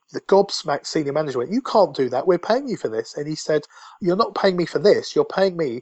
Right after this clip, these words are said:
to do authentic, proper learning." Anyway, he started to get into his car. There was a quick crisis meeting between all of them. They told the senior manager they didn't really want him there. He didn't need to be part of that learning. He finally got it 'cause he was in a panic 'cause he didn't want the rest of the board to hear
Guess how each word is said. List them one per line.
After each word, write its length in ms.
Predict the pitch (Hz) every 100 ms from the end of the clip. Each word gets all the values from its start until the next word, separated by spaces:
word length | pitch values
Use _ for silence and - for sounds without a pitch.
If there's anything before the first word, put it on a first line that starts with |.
| _ -
to 80 |
do 220 | 151 151 151
authentic, 500 | - 151 143 165 -
proper 280 | 139 -
learning." 400 | 151 226 170 110 _ _
Anyway, 360 | 170 175 120 113
he 160 | - 131
started 400 | - 170 175 156
to 40 |
get 120 | 147
into 180 | 139 -
his 80 | 120
car. 360 | - 151 107 - - -
There 120 | 139
was 100 | 135
a 60 |
quick 340 | 135 - 220 -
crisis 560 | - 170 165 - 139
meeting 320 | 160 160 151 123
between 340 | 113 139 120
all 160 | 120 107
of 120 | -
them. 160 | 104 120 - - 139
They 80 |
told 320 | 139 - 233 226
the 60 |
senior 340 | - 185 156 143
manager 320 | 135 135 143
they 140 | 131
didn't 220 | 131 143 135
really 180 | 131
want 320 | 127 151 143 139
him 100 | 104
there. 160 | 101
He 60 | 123
didn't 240 | 196 156
need 120 | 123 -
to 40 |
be 100 | 113
part 280 | - 139 -
of 80 | 113
that 180 | 107 - - -
learning. 420 | 135 113 104 120 - -
He 120 | 208
finally 360 | - 196 160 147
got 300 | 160 - -
it 120 | -
'cause 120 | 131
he 80 | 135
was 140 | 120
in 80 | 123
a 60 | 113
panic 400 | - 139 104 -
'cause 160 | -
he 60 | 123
didn't 160 | 143 123
want 140 | 123
the 60 | 117
rest 240 | 127 -
of 40 |
the 80 | 117
board 260 | 110 131 113
to 140 | 113
hear 200 | 123 117